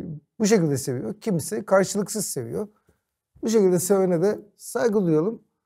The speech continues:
Serhat Akın'a biraz daha çok saygı duymakla beraber işin açıkçası Ümit Özat'a o saygıyı duymuyorum.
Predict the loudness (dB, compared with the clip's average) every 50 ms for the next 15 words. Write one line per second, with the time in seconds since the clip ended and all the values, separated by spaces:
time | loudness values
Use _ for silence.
0 | _ _ _ _ _ _ -2 2 4 6 6 6 4 4 2 2 0 0 -2 -6
1 | -10 -18 _ _ 6 8 8 8 8 8 6 6 6 4 2 -2 -2 0 0 0
2 | 2 2 0 -2 -2 -2 0 -2 -2 -2 -2 -2 0 0 0 0 0 0 -2 -4
3 | -8 -10 -14 _ _ _ _ _ _ _ _ _ _ _ _ _ _ -14 -10 -8
4 | -4 0 0 0 -2 -4 -8 -8 -8 -8 -6 -6 -6 -4 -2 -2 -2 0 0 0
5 | 0 0 -2 -4 -4 -4 -6 -6 -8 -4 -2 -2 -2 -2 -2 -4 -4 -6 -8 -6
6 | -2 0 0 0 0 -2 -4 -4 -6 -10